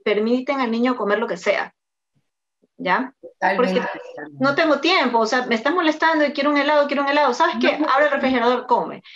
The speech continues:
Speaker 2: no hay
Speaker 1: Quiero
Speaker 2: ningún alimento realmente elaborado, sino que todos son procesados que abre la funda y come.
Speaker 1: Exactamente, porque o no tengo tiempo, o realmente ahorita no tengo, eh, la cabeza para estarte escuchando, entonces necesito que te distraigas,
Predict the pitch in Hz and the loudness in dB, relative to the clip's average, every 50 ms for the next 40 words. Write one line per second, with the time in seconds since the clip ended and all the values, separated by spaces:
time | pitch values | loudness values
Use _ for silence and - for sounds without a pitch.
0 | - - - 226 220 247 262 277 294 294 311 302 294 277 277 269 269 285 - 269 | -18 -10 -4 0 0 2 4 4 4 4 6 6 6 6 6 6 4 4 2 2
1 | - - 294 302 285 254 247 226 220 233 247 247 285 285 262 240 220 202 190 190 | 0 2 2 2 2 2 2 0 0 0 -2 -2 0 0 0 0 0 0 0 0
2 | 190 190 240 240 220 180 160 160 160 165 - - 202 196 220 - 254 247 - - | 2 2 2 2 2 0 -2 -4 -6 -6 -6 -6 -6 -6 -6 -4 -6 -6 -2 2
3 | 254 254 254 254 247 - 254 254 269 - _ _ _ _ - - - _ - 240 | 4 4 4 4 2 0 -4 -6 -8 -10 _ _ _ _ -20 -20 -20 _ -4 -2
4 | 233 226 - 226 208 - - 247 247 262 262 254 262 262 247 240 247 254 247 240 | 0 0 0 0 0 2 2 2 2 2 2 0 0 0 0 2 2 2 2 2
5 | 226 233 - 262 262 240 254 254 - - 226 202 175 170 156 - - _ _ _ | 0 0 -2 -4 -2 0 0 0 0 -2 -2 -2 -2 -6 -8 -10 -14 _ _ _
6 | - 202 202 - - - 247 247 - 277 254 254 - 196 185 208 - - - - | -8 -8 -8 -6 -4 -4 -2 0 0 0 2 2 0 0 -2 -4 -4 -4 -2 -2
7 | 262 277 277 330 311 294 - - 247 262 247 262 285 294 330 277 269 269 359 370 | -2 0 2 2 2 2 4 4 4 4 4 4 2 2 2 0 2 2 2 2
8 | 370 302 254 254 262 269 269 262 - - 226 240 233 240 254 254 285 302 294 269 | 2 2 2 2 2 2 2 2 0 0 2 2 4 2 2 2 2 2 2 0
9 | 247 262 247 285 269 262 254 262 269 277 285 269 - - _ _ _ - 208 214 | 0 0 0 0 0 0 0 0 0 -2 -2 -4 -6 -18 _ _ _ -6 -4 -4
10 | 220 214 - 208 208 196 208 202 214 247 285 - 294 269 277 247 214 196 - 220 | -2 -2 -2 -2 -2 0 0 2 2 2 2 0 0 0 0 -2 -2 -2 -2 -4
11 | 220 220 277 269 - 269 254 - 311 285 269 254 247 254 - 214 214 214 220 - | -4 -4 -4 -6 -6 -6 -2 0 0 0 2 2 0 0 0 -2 -4 -4 -4 -2
12 | 254 254 254 - - 208 214 214 220 214 226 214 254 254 254 233 233 196 185 190 | -4 -4 -4 -8 -8 -6 -6 -6 -6 -6 -6 -4 -2 -2 0 0 0 0 -2 0
13 | - 247 208 - - - - - - | 0 0 0 0 -2 -4 -8 -12 -14